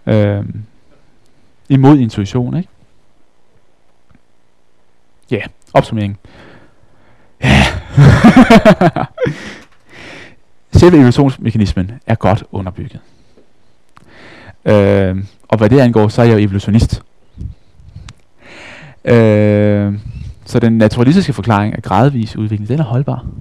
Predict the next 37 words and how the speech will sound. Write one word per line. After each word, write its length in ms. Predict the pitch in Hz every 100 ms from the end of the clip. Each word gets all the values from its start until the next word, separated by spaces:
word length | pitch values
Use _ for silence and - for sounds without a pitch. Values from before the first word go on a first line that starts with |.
| -
mener 200 | - 104
jeg. 100 | 101 - _ _ _ _ _ _ - - - - - -
Men 120 | 113
den 120 | 107
evolutionære 400 | 104 104 113 123
forklaring 400 | 147 113 113 107
på 60 | 98
alle 160 | 101 117
liv 180 | 123
i 20 | 117
dag, 420 | 113 113 113 - _ _ - -
den 120 | 120
er 40 |
sådan 200 | 123 113
adduktiv 420 | 101 110 - 107 120 127
og 160 | 113
løs. 460 | 104 101 - - - _ _ - - - - _
Og 100 | -
den 100 | 110
fordrer 280 | - 110 110
absolut, 580 | - - 101 131 165 -
mener 200 | - 95
jeg, 160 | 92 104 - _ _
stor 380 | - - 135 131 _ -
ydmyghed. 500 | 135 165 113 101 87 - _ _ _ _ _ _ _ _ -
Og 100 | 107
det 60 |
er 40 | 104
normalt 240 | 98 131
ikke 140 | 127
sådan, 420 | 131 120 104 104 - _ -
man 220 | 110 98
møder 240 | 98 117
evolutionsteorien, 760 | 110 98 - 98 - 101 92 98
som 160 | 104
en 100 | 95 -
ydmyg, 480 | 127 131 131 107